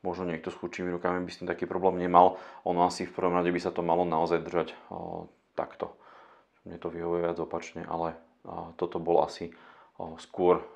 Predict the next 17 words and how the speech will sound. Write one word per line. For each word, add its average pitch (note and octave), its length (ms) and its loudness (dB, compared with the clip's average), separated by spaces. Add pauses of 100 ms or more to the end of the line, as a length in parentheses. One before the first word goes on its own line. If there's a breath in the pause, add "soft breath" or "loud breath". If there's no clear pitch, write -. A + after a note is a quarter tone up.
nejaký E2+ 320 -8
zámysel E2 560 2
toho, D#2+ 320 -4 (400 loud breath)
a, E2+ 240 -2
výrobcu, E2+ 480 -2
respektíve - 560 -2 (160)
dizajnéra. E2 720 0 (320 loud breath)
Takže F3 240 8
možno E3+ 320 12
len D#3+ 80 10
tak D3+ 320 8
naozaj G2+ 480 10 (160)
pre G2 160 6
zaujímavosť, F#2 800 6 (400 loud breath)
a, E2+ 320 2
do F#2 160 4
zbierky F2 640 0